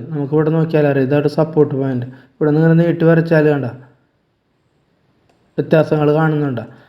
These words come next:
അപ്പോൾ അവിടെ ടച്ച് ചെയ്തിട്ടാണ് ഇത് കയറി പോകുന്നത്. കണ്ടോ, ഇവിടെ ടച്ച് ചെയ്തു, അതിനുശേഷം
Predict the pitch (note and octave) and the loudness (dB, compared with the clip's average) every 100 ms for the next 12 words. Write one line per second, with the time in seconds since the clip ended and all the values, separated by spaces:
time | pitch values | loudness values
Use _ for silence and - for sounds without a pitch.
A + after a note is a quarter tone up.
0 | _ - D3 E3 F3 F3 F3 - - - | _ -4 0 2 2 0 0 -2 -8 -20
1 | _ _ F3+ E3+ E3+ G3+ F#3 G#3 F#3+ F3 | _ _ -4 -4 0 0 4 2 2 -2
2 | F#3 F3+ F3 F3 F3 F3+ D#3+ C3+ D3+ C#3+ | -2 -2 -2 -4 -2 0 0 -2 -4 -4
3 | B2+ A2 B2+ - F3 D3 C#3 C#3+ C#3 D#3+ | -6 -8 -14 -20 -4 0 2 0 0 -2
4 | E3 E3+ E3+ E3+ E3 F#3+ - - - - | -2 0 2 4 4 2 -2 -14 -20 -10
5 | G3 F#3+ F#3 | -2 0 2